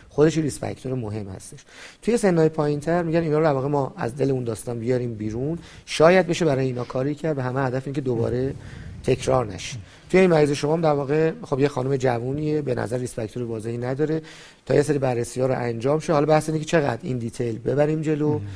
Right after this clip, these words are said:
Speaker 1: اه، یا همین جایی که به اولین در واقع احتمالی که رسیم شاید منشأ باشه، استاپ بکنیم.
Speaker 2: مهم. الان سوال دقیقاً همینه. اولاً نتیجهٔ ووتینگ آماده است. ای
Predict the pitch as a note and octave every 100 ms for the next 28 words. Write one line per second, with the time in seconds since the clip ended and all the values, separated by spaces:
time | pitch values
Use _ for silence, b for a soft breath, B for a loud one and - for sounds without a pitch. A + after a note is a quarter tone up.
0 | B B - A#2+ A#2 A2 C#3 C#3 D3+ D#3
1 | - G#3 C3 C3+ C#3 C3 A#2+ A#2 A2+ A#2
2 | A#2+ A2 A2 A2+ A2 b b b B2 A#2
3 | B2+ C#3 D3+ C#3+ A#2 - A2+ B2+ B2 A#2+
4 | A#2+ A#2 A2 A#2+ A#2 A2+ C3+ C#3+ - -
5 | F#2+ - - A#2 - B B G#3+ C#4 D4
6 | B3+ D4+ C4+ G#3 G3+ A3+ A#3+ G#3+ F#3 G#3
7 | A#3+ C4+ G#3+ F#3 E3 G#3 C4+ F3+ A3+ B3
8 | F#3 D#3 D#3 E3+ G3+ G3 F3 G3